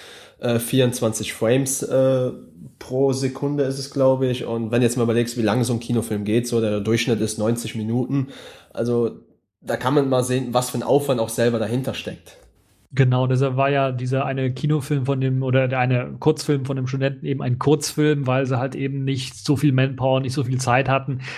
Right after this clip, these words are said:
Speaker 2: dann einen neunzig-minütiger, äh, neunzig Minü-, minütigen Film zu drehen, wo dann halt irgendwelche Special Effects und Laserschwertkämpfe, ähm, drin sind.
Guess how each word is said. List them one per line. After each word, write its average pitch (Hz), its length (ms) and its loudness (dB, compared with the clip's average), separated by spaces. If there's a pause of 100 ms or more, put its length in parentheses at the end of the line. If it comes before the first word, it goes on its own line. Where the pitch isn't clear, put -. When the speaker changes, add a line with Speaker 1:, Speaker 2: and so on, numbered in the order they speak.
(120)
Speaker 2:
dann 131 160 4
einen 131 80 4
neunzig-minütiger, 135 1040 2 (220)
äh, 139 160 6
neunzig 135 360 0
Minü-, 139 300 -2
minütigen 139 720 -2
Film 135 280 4
zu 151 120 0
drehen, 135 600 2
wo 135 100 2
dann 135 160 2
halt 127 220 2
irgendwelche 127 380 0
Special 131 500 0
Effects 131 560 -4
und 127 340 -2
Laserschwertkämpfe, 127 1200 2
ähm, 120 300 -4
drin 127 240 2
sind. 131 280 2